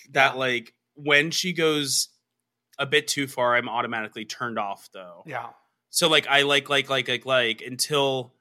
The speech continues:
Speaker 1: she's showing up to that a thousand dollar Secret Santa thing with
Speaker 2: Yeah.
Speaker 1: that weird wig and a bag.
Speaker 2: Or when we're, like, praying before talking about the false prophets.
Speaker 1: It's like, come on.
Speaker 2: Yeah.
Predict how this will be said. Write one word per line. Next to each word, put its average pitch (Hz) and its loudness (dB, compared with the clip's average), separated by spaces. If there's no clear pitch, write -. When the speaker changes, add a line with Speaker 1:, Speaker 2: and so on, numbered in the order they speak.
Speaker 1:
she's 135 -2
showing 131 2
up 120 -4
to - -6
that 120 2
a 120 -8
thousand 117 -2
dollar 113 -4
Secret 117 -8
Santa 113 -4
thing 110 -8
with 107 -12
Speaker 2:
Yeah. 123 -16
Speaker 1:
that 104 0
weird 113 -2
wig 110 0
and 107 -6
a 107 -6
bag. 98 -4
Speaker 2:
Or 185 -6
when 190 -2
we're, 202 -2
like, 202 -4
praying 196 -4
before 156 -8
talking 139 -8
about 139 -8
the 147 -16
false 131 -10
prophets. - -12
Speaker 1:
It's - -6
like, 101 -6
come - -14
on. 78 -14
Speaker 2:
Yeah. 127 -14